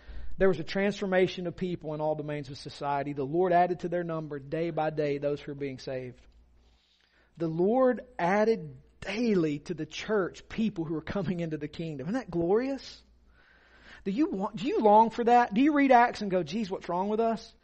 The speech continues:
We should. That's, it's, it, the manual is there to point out things that aren't right and things that are right,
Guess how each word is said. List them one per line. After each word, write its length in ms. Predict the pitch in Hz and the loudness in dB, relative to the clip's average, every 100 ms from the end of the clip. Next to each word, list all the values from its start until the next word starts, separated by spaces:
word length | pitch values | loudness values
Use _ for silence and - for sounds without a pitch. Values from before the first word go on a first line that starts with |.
| _ - | _ -6
We 160 | 208 220 | -2 -2
should. 600 | - 311 208 120 - - - _ _ _ _ - _ _ _ _ _ _ - - - | 0 2 2 -2 -8 -18 -20 _ _ _ _ -20 _ _ _ _ _ _ -20 -12 4
That's, 260 | 233 - - | 4 4 -2
it's, 180 | 240 269 | -2 -2
it, 180 | 202 | -2
the 100 | 202 | 2
manual 560 | 214 254 339 330 247 220 | 6 8 6 6 4 4
is 160 | 180 170 | 4 6
there 260 | 240 247 | 8 6
to 120 | 226 | 4
point 360 | - - 247 226 | -2 0 0 0
out 380 | 202 247 240 - | 4 6 4 2
things 280 | 226 220 175 | -2 0 4
that 120 | 190 | 4
aren't 320 | 190 214 196 190 | 4 2 0 2
right 420 | 185 196 247 - | 8 8 8 4
and 160 | 214 202 | -4 -2
things 300 | 233 233 214 | -2 -2 0
that 200 | 247 285 | 0 0
are 260 | 330 233 | -2 -2
right, 360 | 165 143 120 | 0 0 -2